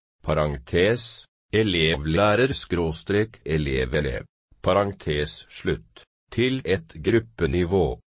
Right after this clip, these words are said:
elev-medelever, og til slutt til et skolenivå.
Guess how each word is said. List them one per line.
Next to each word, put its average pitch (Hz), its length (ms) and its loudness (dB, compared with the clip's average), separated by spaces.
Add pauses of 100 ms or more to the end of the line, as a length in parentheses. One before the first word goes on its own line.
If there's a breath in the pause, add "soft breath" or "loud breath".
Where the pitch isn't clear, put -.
(300)
elev-medelever, 101 1600 2 (420)
og 90 380 -2
til 110 300 -2
slutt - 520 -4
til 92 340 -2
et 80 220 -2
skolenivå. 73 1080 -2